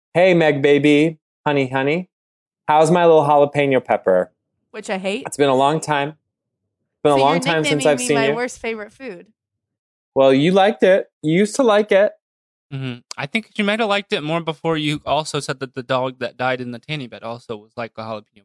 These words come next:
Speaker 3: popper. So she's sort of like the same as the dog.
Speaker 2: Mm-hmm.
Speaker 1: Yeah.
Speaker 2: Okay,
Speaker 1: I said,
Speaker 2: go on.
Speaker 1: "Hi,
Speaker 3: But
Speaker 1: honey."
Speaker 3: just has a
Speaker 1: I said, "Honey, I can't wait for our cruise.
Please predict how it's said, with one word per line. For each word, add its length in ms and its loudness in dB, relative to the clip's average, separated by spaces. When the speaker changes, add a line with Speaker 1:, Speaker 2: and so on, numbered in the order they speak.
Speaker 3:
popper. 260 -16
So 160 -18
she's 220 -16
sort 160 -10
of 100 -18
like 240 -12
the 60 -20
same 280 -18
as 100 -20
the 120 -20
dog. 200 -18
Speaker 2:
Mm-hmm. 400 -18
Speaker 1:
Yeah. 180 -4
Speaker 2:
Okay, 80 -12
Speaker 1:
I 60 -6
said, 220 -2
Speaker 2:
go 60 -8
on. 60 0
Speaker 1:
"Hi, 140 2
Speaker 3:
But 100 -6
Speaker 1:
honey." 140 -2
Speaker 3:
just 120 -4
has 160 -6
a 60 -20
Speaker 1:
I 100 0
said, 180 0
"Honey, 400 -2
I 120 -2
can't 380 -6
wait 420 0
for 140 2
our 100 2
cruise. 640 -2